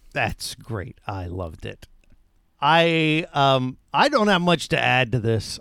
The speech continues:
I mean, I think you covered it. What, what, you got any questions or anything else you wanna bring up?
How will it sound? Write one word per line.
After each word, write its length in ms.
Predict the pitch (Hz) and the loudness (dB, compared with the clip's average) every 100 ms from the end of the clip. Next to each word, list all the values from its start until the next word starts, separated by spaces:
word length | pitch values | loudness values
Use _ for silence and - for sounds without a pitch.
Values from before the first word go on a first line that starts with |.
| - | 0
I 120 | 139 | 0
mean, 500 | 143 139 131 127 143 _ _ _ _ _ _ _ _ - - _ _ _ _ | 2 0 0 -4 -8 _ _ _ _ _ _ _ _ -20 -20 _ _ _ _
I 100 | 139 | -4
think 320 | - 175 - | -2 -4 0
you 120 | 147 | -2
covered 360 | 123 131 139 113 | 2 2 2 0
it. 100 | 110 | 0
What, 260 | 120 147 - | 2 0 -2
what, 420 | 131 - 135 165 - _ | -10 -6 -2 -2 -2 _
you 120 | 127 131 | -6 0
got 160 | 151 | 2
any 160 | 139 127 | 2 -4
questions 720 | - - 143 - 208 208 185 139 | 0 2 2 2 2 2 0 0
or 100 | 135 | 2
anything 320 | 143 156 143 | 2 0 2
else 200 | 139 - | 0 2
you 80 | 143 | 0
wanna 180 | 139 | 2
bring 260 | 123 147 143 | 2 0 2
up? 160 | 147 | 0